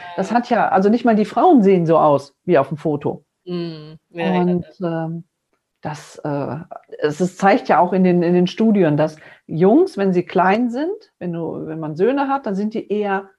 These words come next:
Speaker 1: von der Tendenz her eher unsicherer. Und wenn die in die Pubertät kommen und dann halt auch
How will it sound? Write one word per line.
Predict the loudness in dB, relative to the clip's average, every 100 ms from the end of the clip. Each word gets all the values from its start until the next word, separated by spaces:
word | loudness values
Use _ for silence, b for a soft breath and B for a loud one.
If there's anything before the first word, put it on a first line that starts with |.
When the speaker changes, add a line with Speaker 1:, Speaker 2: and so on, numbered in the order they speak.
| _
Speaker 1:
von | -10 -6
der | -6
Tendenz | -6 -6 -2 0 -2 -4
her | -8 -8 -2
eher | 2 2 2
unsicherer. | 0 0 -2 -4 -6 -6 -8 -8 b b b _
Und | -2
wenn | 0 0
die | -2
in | -4
die |
Pubertät | -6 -6 -8 -4 -4 -4 -6
kommen | -4 -4 -4
und | -4
dann | -4
halt | -2 -2 0
auch | 0 0